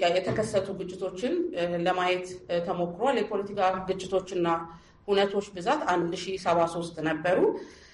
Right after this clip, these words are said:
በፖለቲካ ግጭቶች ምክንያት ሪፖርት የተደረጉ የሟቾች ቁጥር ደግሞ ወደ አራት ሺ ሃያ ሰባት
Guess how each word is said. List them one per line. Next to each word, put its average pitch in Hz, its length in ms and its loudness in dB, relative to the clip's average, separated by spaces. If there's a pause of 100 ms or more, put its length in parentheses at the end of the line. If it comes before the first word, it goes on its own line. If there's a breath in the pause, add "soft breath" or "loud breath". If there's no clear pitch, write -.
(140 loud breath)
በፖለቲካ 220 520 4
ግጭቶች 214 360 -2
ምክንያት 202 300 0 (560)
ሪፖርት 214 340 2
የተደረጉ 180 640 0
የሟቾች 180 580 0
ቁጥር - 300 -12
ደግሞ 180 220 -6 (100)
ወደ 185 200 4 (120)
አራት 175 340 0
ሺ 190 240 -10
ሃያ 180 240 2
ሰባት 175 340 0